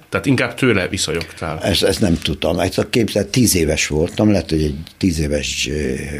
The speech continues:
Speaker 2: fiúnak a képzeletét ez meghaladja. Nem tudom. Én csak arra gondoltam, nem, hát veletek nem maradok hat szem közt.
Speaker 1: Hm.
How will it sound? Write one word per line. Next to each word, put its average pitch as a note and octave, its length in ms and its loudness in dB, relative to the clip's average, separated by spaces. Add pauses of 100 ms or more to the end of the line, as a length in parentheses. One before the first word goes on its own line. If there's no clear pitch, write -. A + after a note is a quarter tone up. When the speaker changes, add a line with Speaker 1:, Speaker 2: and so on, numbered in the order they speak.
(120)
Speaker 2:
fiúnak F2+ 680 0
a D2 420 -2
képzeletét D2 880 -4
ez C#2 100 -10
meghaladja. - 800 -12 (160)
Nem C2 200 -6
tudom. F#2+ 480 0 (400)
Én C3 160 2
csak - 220 0
arra D2+ 200 0
gondoltam, E2 500 0
nem, D2+ 360 0
hát - 220 -16
veletek - 600 -10
nem C#2+ 160 -4
maradok C#2 560 -10
hat - 220 -10
szem - 340 -10
közt. - 380 -14 (320)
Speaker 1:
Hm. C3+ 80 0